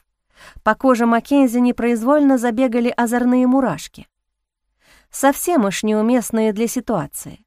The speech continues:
Хотя... а такие ли уж неуместные? Разве это не нормальная реакция на небезразличного тебе человека? Того, с кем почему-то невероятно спокойно, даже после того, как тебя буквально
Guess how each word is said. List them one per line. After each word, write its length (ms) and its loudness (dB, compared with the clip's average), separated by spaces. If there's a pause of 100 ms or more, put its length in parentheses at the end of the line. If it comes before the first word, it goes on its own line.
(220)
Хотя... 480 -4 (960)
а 140 0
такие 360 0
ли 120 2
уж 180 -2
неуместные? 720 0 (920)
Разве 440 2
это 160 -2
не 140 4
нормальная 580 4
реакция 680 -2 (260)
на 160 2
небезразличного 920 0
тебе 260 -2
человека? 640 -4 (880)
Того, 300 4
с 80 -10
кем 240 2
почему-то 480 2
невероятно 720 2
спокойно, 760 -2 (640)
даже 400 2
после 380 0
того, 320 2
как 200 -6
тебя 280 0
буквально 680 0